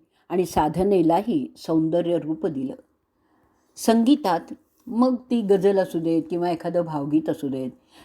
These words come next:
त्याला स्वतःचा सूर आहे, स्वतःची मांडणी आहे, स्वतःची सादरीकरणाची एक शैली आहे, रीतही आहे, आवाजाचा लगाव आहे.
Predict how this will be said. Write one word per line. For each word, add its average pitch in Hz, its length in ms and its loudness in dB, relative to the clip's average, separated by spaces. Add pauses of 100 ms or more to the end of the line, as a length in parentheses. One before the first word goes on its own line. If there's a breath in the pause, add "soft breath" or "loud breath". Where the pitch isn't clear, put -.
(100)
त्याला 277 200 4
स्वतःचा 240 600 0
सूर 247 280 -2
आहे, 127 240 -8
स्वतःची 208 420 -2
मांडणी 208 460 -2
आहे, 156 240 -8 (320 loud breath)
स्वतःची 247 560 2
सादरीकरणाची 240 920 0
एक 240 120 -6
शैली 170 400 -2
आहे, 156 220 -8 (460 soft breath)
रीतही 240 500 4
आहे, 208 440 -4 (240)
आवाजाचा 190 540 0
लगाव 160 380 0
आहे. 180 260 -4